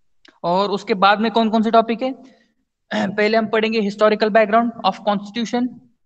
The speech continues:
ठीक है, Constitutional framework पढ़ रहे हैं हम, ठीक है, Constitution किस प्रकार से बना और हमारे constitution का क्या framework है, उसके पहला topic है historical background, बाद में making of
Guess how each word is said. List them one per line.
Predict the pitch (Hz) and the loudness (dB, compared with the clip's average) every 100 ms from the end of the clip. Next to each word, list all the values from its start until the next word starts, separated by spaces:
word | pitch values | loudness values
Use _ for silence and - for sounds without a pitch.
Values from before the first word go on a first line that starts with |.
| _ - | _ -8
ठीक | 247 | -6
है, | 294 _ - | -6 _ -4
Constitutional | 190 190 233 - 240 | -2 -2 -6 -2 -4
framework | - 214 214 220 | 0 2 4 2
पढ़ | 214 220 | 0 0
रहे | 185 175 | 2 0
हैं | 151 | -2
हम, | 143 | -6
ठीक | 240 | -8
है, | 403 339 _ _ _ _ _ - | -10 -16 _ _ _ _ _ -6
Constitution | 190 185 220 220 | -4 -4 -8 -6
किस | 214 220 | -8 -8
प्रकार | - 208 214 | -4 0 0
से | 220 | 0
बना | 202 208 | -2 2
और | 214 214 | 2 2
हमारे | 202 196 208 | 0 -2 0
constitution | 208 208 208 202 | -2 -4 -8 -10
का | 208 | -10
क्या | - - 226 | -10 -6 -6
framework | - - 202 180 165 - | -8 -8 -4 -2 -4 -6
है, | 160 | -8
उसके | 165 196 | -8 -10
पहला | 180 - _ - 190 208 | -12 -20 _ -6 2 2
topic | 208 214 214 | 2 -2 -4
है | 262 | -6
historical | 196 190 208 202 214 | -6 -2 0 2 0
background, | 196 180 147 139 143 _ _ | 0 0 0 -6 -8 _ _
बाद | 151 175 185 | 2 2 2
में | 208 240 - _ _ - | -4 -6 -8 _ _ -6
making | 170 190 208 | -4 -2 0
of | 214 | 0